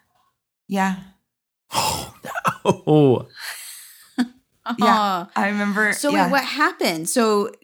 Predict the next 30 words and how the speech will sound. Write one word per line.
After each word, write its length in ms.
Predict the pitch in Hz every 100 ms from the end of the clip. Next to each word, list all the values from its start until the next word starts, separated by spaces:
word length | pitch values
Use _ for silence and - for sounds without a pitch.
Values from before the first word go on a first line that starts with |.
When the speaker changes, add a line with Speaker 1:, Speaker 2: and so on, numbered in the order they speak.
| _ - - 539 - - 202
Speaker 3:
what 120 | 214
did 200 | 233 247
you 100 | 233
see? 200 | 226 240
Was 160 | 190 175
it 80 | 185
a, 180 | 175 -
a 80 | 170
catfish 580 | 170 - 208 - 220 202
Speaker 2:
It's 60 | 180
a 20 |
Speaker 3:
bloodbath? 560 | 180 180 208 - 262
Speaker 2:
nightmare. 520 | 214 262 247 214 156 - 214 190
That's 280 | 208 208 - -
like, 240 | 330 - - -
I'm 140 | 466 440
sorry. 640 | 370 370 202 - - - - - -
<laughs> 0 |
Like, 1080 | 190 - 247 240 - - - 214 - - -
I 160 | - 185 -
can't. 220 | - 294
Speaker 1:
It 40 | 302
wasn't, 540 | 294 339 359 311 - 170 - -
Speaker 2:
<laughs> 220 | 226 208 277
Speaker 1:
it 100 | 269
Speaker 2:
Like 140 | 202
Speaker 1:
wasn't 460 | 277 277 370 370 -
quite 600 | - 226 226 240 247 - - _ _ _ -
that 400 | 190 190 175 -
severe. 1400 | - - 165 143 - - - 151 143 110 123 139 156